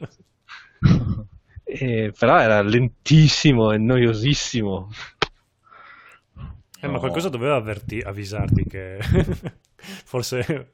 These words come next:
Speaker 2: la noia col, col parlato in polacco non era proprio.
Speaker 3: <laughs>
Speaker 2: Comunque stanno di-, chie-, dicendo che Luca ancora non hai detto il tuo gioco nel cuore.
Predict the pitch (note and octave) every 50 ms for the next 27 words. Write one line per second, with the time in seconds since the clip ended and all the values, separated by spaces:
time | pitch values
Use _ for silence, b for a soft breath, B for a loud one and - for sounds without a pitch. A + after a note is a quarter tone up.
0 | _ - B2 A#2+ A#2 A#2 A#2 A#2 A2+ A#2 A#2 A#2 A#2 A2+ G#2+ G#2 G#2 G#2+ G#2 _
1 | - A2+ G#2+ A2 G#2+ G#2+ - - A2+ G#2+ G#2 G#2 G2 - A2 G#2 G#2 G#2+ A2 G#2+
2 | - A2 G#2 G2 - G#2 G2 F#2+ F#2+ G2 G2 - - - F#2+ F#2 F2+ F2+ F#2 F#2
3 | - - F3+ D#3+ - G3+ F#3 - F#3+ - _ _ _ _ _ _ - - - -
4 | - - - - - - - - - - - - - - D#3+ E3+ - E3+ D#3+ D#3
5 | D3+ C#3+ C#3 C3+ C3 B2+ B2 - - C#3+ C#3 C3+ B2+ B2+ - A#2 - - C3+ C3
6 | B2+ A#2+ A2+ - C3 C3+ C#3 C3 - A#2 A2 G#2+ G#2+ A#2+ B2+ - B2 A2 G#2 -
7 | A2+ A2+ A2 G#2 G2+ G2+ G2+ G#2 G2+ G2+ G2+ G2 - G#2+ G2 F#2 F2+ F2 - G2+
8 | F#2 F2 - G2 - - F#2+ F#2 F2 E2+ - G2 F2+ F2+ F2+ E2+ _